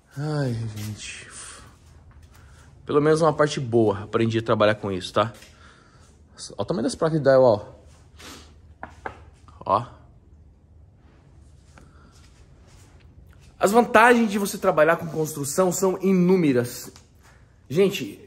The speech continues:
eu te-, com a experiência que eu tenho de morar na Flórida e morar em Massachusetts, eu posso dizer pra vocês que é a melhor profissão que tem pra você trabalhar. Você nunca vai ficar desempregado se você trabalhar na construção. A gente tá vivendo uma era que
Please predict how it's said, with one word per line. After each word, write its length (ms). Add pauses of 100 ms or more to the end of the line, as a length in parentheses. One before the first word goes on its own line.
(180)
eu 120
te-, 100
com 240
a 60
experiência 560
que 60
eu 60
tenho 200
de 100
morar 180
na 100
Flórida 540
e 60
morar 300
em 40
Massachusetts, 960 (600)
eu 80
posso 240
dizer 220
pra 120
vocês 340
que 80
é 40
a 20
melhor 280
profissão 500
que 140
tem 300
pra 140
você 220
trabalhar. 640 (320)
Você 180
nunca 380
vai 120
ficar 220
desempregado 640
se 100
você 200
trabalhar 320
na 80
construção. 580 (180)
A 60
gente 180
tá 100
vivendo 200
uma 160
era 300 (1400)
que 580